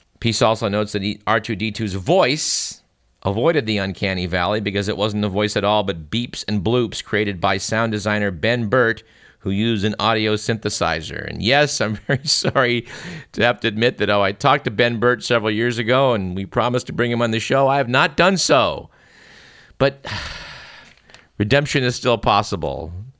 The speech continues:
I think Mister Burt might be reachable, and we'll see what we can do. It'd be a great pleasure to talk to him about what he did with R two D two. All right, final item of the show is so screwy that I just don't know what to make of it, but here it is.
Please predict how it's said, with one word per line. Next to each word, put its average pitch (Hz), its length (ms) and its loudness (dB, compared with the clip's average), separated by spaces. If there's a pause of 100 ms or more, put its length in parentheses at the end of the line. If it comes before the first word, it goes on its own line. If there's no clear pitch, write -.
I - 60 -8
think 147 160 0
Mister 117 240 -2
Burt 98 300 -2
might 85 180 -4
be 80 120 -6
reachable, 87 500 -2
and 78 200 -6
we'll 82 100 -6
see 92 160 -2
what 82 80 -2
we 85 60 -2
can 82 160 -4
do. 80 180 0
It'd 80 160 -4 (540)
be 107 120 4
a 98 100 -4 (320)
great 127 240 0
pleasure 98 280 2
to 87 80 -2
talk 90 280 0
to 90 60 -6
him 82 80 -4
about 80 240 0
what 85 120 -2
he 80 60 -4
did 80 120 -6
with 78 180 -6
R 82 140 -2
two 76 200 -10
D 69 220 -8
two. - 220 -8 (1400)
All 143 60 4
right, 113 180 2
final 135 260 2
item 135 240 2
of 123 80 0
the 110 120 0
show 147 320 4
is 110 120 0
so 135 180 0
screwy 131 440 2
that 113 120 2
I 101 60 0
just 113 180 -6
don't 117 120 2
know 113 80 0
what 113 140 0
to 113 60 -4
make 101 220 0
of 90 100 0
it, 80 160 -4
but 85 180 -2
here 113 200 0
it 107 80 2
is. 76 460 -4